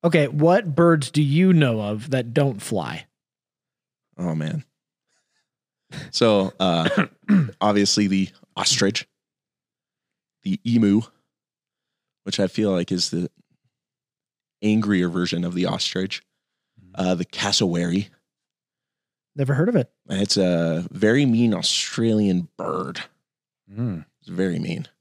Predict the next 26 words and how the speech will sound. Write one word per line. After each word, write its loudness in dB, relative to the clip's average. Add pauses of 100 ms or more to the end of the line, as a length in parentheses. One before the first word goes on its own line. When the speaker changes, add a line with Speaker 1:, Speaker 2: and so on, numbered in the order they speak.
(420)
Speaker 2:
Um, -8
I -8
think -14
it -8
kills -6
more -6 (520)
people -4
than -4
Speaker 1:
What? -2 (260)
Speaker 2:
uh, -4 (300)
either -6
the -8
ostrich -8
or -2
the -6
emu. -6 (580)
Obviously, 2
we 2
have -2
penguins, -2
which -4
is -2
everyone's 0
favorite -4
flightless -4
bird. -6